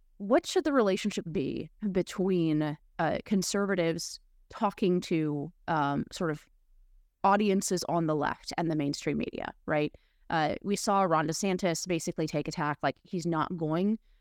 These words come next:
to do a lot of crossover media. He's not going to sort of tip the hat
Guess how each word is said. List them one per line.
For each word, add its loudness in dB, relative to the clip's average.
to 0
do 2
a 2
lot 2
of 0
crossover 0
media. 2
He's -2
not 0
going 0
to 0
sort -4
of -6
tip -6
the 2
hat -2